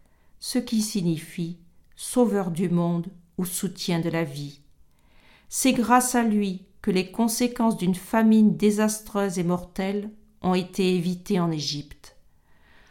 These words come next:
Joseph est une image saisissante de Christ, maintenant dans le ciel,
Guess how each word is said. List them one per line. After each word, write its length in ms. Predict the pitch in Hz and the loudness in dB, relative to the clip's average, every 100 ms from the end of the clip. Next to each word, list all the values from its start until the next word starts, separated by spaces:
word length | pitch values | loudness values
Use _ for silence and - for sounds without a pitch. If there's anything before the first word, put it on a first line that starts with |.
| _ - | _ -6
Joseph 640 | 190 247 240 240 240 247 | 2 4 6 6 4 2
est 160 | 240 240 | -2 2
une 100 | 220 | 6
image 420 | 233 233 233 226 | 6 6 4 2
saisissante 760 | - 233 214 220 - 208 208 | 0 0 0 0 0 0 0
de 100 | 208 | 0
Christ, 720 | 185 - - 180 175 - - - _ _ - | -4 -6 -8 -6 -6 -8 -14 -20 _ _ -6
maintenant 640 | 175 190 240 247 254 226 | 0 2 2 2 2 2
dans 140 | 226 202 | 2 2
le 140 | 190 | 0
ciel, 520 | 185 - - 208 233 | -2 -4 -2 0 -2